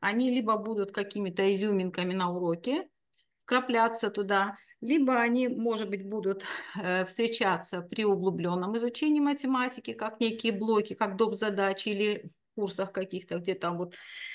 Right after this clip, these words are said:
конкретно логика, комбинаторика, там принцип Дирихле и так далее. То есть это как блоки идут. Или в доп. образовании в работе с кружками. И вот нестандартность и стратегия,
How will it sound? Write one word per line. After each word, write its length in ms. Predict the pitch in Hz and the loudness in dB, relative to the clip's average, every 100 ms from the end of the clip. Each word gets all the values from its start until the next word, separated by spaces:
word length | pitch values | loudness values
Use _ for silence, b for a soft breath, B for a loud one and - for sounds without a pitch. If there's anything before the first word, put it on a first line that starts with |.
| B | B
конкретно 580 | - 196 196 180 175 175 | -4 -2 0 0 0 0
логика, 800 | 175 240 202 208 214 185 190 180 | 4 4 4 -4 -4 -4 -4 -4
комбинаторика, 1000 | 180 170 175 160 170 226 240 202 202 185 | -2 0 0 -2 2 6 6 4 0 -4
там 340 | 175 165 170 175 | 0 0 0 0
принцип 360 | 202 196 165 | -4 -2 -4
Дирихле 640 | 165 165 170 208 247 240 | -4 -4 -4 0 4 4
и 80 | 196 | 4
так 180 | 170 175 | 2 2
далее. 320 | 208 233 185 | 4 4 2
То 100 | - | -4
есть 120 | - | -6
это 80 | - | -6
как 240 | - 190 180 | -2 -2 2
блоки 400 | 202 180 185 160 | 2 2 0 -4
идут. 280 | 147 156 156 B B B - | -2 -6 -8 B B B 0
Или 360 | 262 359 339 302 | 6 8 8 6
в 100 | 214 | 4
доп. 240 | 285 285 | 2 4
образовании 640 | 214 220 214 214 277 285 208 | 2 2 0 4 6 6 6
в 40 | |
работе 380 | 185 185 240 - | 2 2 0 0
с 100 | - | -2
кружками. 800 | - 220 - 165 135 - 175 - _ _ _ - | -2 -2 -2 -2 -2 -2 -6 -10 _ _ _ -2
И 80 | 233 | 2
вот 220 | 294 - | 2 2
нестандартность 1200 | - 240 233 262 254 294 330 330 262 254 247 - - - - | 0 2 4 6 6 6 4 2 2 2 0 -2 -6 -8 -6
и 340 | 226 233 226 - | -2 0 0 -2
стратегия, 1120 | - 233 226 226 349 349 233 190 170 - | -4 -2 -2 0 0 0 0 0 0 -4